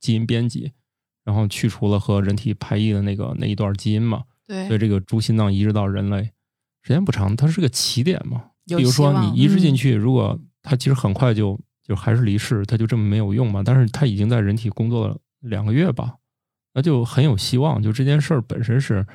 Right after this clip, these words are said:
Speaker 1: 呃，以后的器官未必是需要人来供。
Speaker 3: 对。
Speaker 1: 对，你可以从别的那个，呃，就是动物体上去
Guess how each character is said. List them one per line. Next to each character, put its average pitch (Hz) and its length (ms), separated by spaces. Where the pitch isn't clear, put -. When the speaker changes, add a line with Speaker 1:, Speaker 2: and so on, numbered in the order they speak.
Speaker 1:
呃， 110 160
以 117 160
后 131 160
的 113 80
器 127 200
官 120 200
未 135 140
必 113 200
是 - 140
需 123 200
要 113 120
人 101 280
来 113 160
供。 107 260
Speaker 3:
对。 208 120
Speaker 1:
对， 110 140
你 107 60
可 135 120
以 120 60
从 113 320
别 101 220
的 120 140
那 104 140
个， 101 280
呃， 101 180
就 101 120
是 104 360
动 123 220
物 101 60
体 - 200
上 101 220
去 101 300